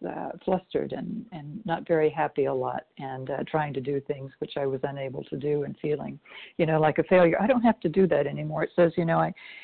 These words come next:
I have the elements of a, <clears throat> a way of living which answered all my problems, you know. And, and I was thinking, you know, it's like, uh, ooh, yeah, compulsive eating was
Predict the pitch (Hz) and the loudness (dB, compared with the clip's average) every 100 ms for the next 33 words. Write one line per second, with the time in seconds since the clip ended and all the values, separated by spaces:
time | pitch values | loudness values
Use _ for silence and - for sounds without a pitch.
0 | - - 196 196 170 175 180 185 180 170 | -14 0 6 6 6 6 6 6 6 4
1 | 165 165 165 160 - - 247 220 190 190 | 2 4 4 2 0 6 8 8 8 10
2 | 185 165 175 185 180 160 165 - 180 175 | 8 8 6 4 2 0 -4 -4 -4 -4
3 | 170 165 151 - - 180 196 214 220 214 | 0 2 0 0 -2 2 2 2 -2 -2
4 | 190 190 160 147 170 165 165 165 - - | 0 0 -2 -6 -8 -6 -6 -10 -14 -20
5 | - - - 185 185 - _ _ - - | -20 -10 0 4 2 0 _ _ -8 -4
6 | - - - 208 202 185 170 214 196 185 | -6 -8 -2 2 4 4 2 2 4 2
7 | 175 170 165 156 170 165 - _ _ _ | 2 0 0 0 0 0 -2 _ _ _
8 | _ _ _ _ - 165 156 156 123 113 | _ _ _ _ -4 -2 -2 -2 -2 -6
9 | - - - _ _ _ _ _ _ _ | -8 -12 -12 _ _ _ _ _ _ _
10 | _ _ _ _ _ 349 311 196 214 220 | _ _ _ _ _ 6 6 6 6 8
11 | 175 - 185 208 202 175 202 196 170 180 | 8 6 4 2 2 2 4 4 4 2
12 | 185 | 2